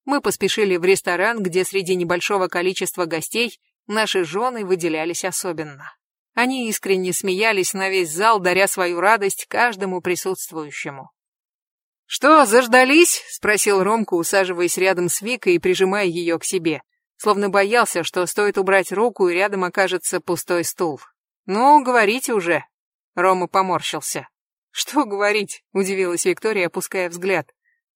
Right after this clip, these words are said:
«Что хотите, то и говорите». «Вы вон как переглядываетесь. Думаете, никто не видит?» Девушки синхронно вздохнули.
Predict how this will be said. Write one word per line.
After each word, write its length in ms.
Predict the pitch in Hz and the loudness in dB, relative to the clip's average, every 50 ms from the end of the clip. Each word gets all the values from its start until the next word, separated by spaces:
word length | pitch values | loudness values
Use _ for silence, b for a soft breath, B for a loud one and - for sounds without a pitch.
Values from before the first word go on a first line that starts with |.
| _ _ | _ _
«Что 280 | - - 349 359 349 | -8 -2 0 0 2
хотите, 600 | - 269 226 202 - 262 277 262 - - 226 208 | 4 2 2 2 2 -2 -4 -4 -2 -2 -2 -2
то 140 | - 294 294 | 0 0 0
и 60 | 247 196 | 0 0
говорите». 640 | 156 175 175 165 160 170 180 160 - 180 165 147 - _ _ _ _ _ _ _ _ _ _ _ _ _ _ _ | 0 0 0 2 2 0 -2 -2 -2 -4 -4 -4 -6 _ _ _ _ _ _ _ _ _ _ _ _ _ _ _
«Вы 240 | 202 214 262 294 | -2 0 2 4
вон 220 | 269 247 254 294 294 | 4 4 4 2 2
как 240 | - 320 277 - _ | 0 -2 -2 -2 _
переглядываетесь. 960 | 247 247 262 233 254 247 214 180 165 165 170 160 - - 160 - - - - _ _ | -2 -2 -2 0 2 2 2 2 0 -2 -2 -4 -4 -4 -6 -6 -8 -12 -14 _ _
Думаете, 480 | 185 170 190 208 214 220 214 - 233 | -2 -2 0 0 0 -4 -4 -4 -6
никто 260 | 226 220 - - 233 226 | -6 -6 -4 -2 -2 -2
не 140 | 226 226 | -2 -4
видит?» 360 | 226 262 294 277 254 180 - - - _ _ _ _ _ _ _ _ _ _ _ _ | -4 -4 -4 -4 -4 -6 -6 -8 -16 _ _ _ _ _ _ _ _ _ _ _ _
Девушки 560 | - 180 175 214 262 285 285 247 - - 220 | -10 -4 -2 -2 0 0 -2 -4 -4 -6 -6
синхронно 580 | 185 - 196 185 165 - 185 180 185 185 180 175 | -4 -2 -2 -4 -2 -2 -2 0 0 0 -2 -4
вздохнули. 720 | 160 151 170 190 180 - - 185 165 156 143 139 131 | -4 -2 -2 -2 -2 -2 -4 -6 -4 -4 -6 -8 -10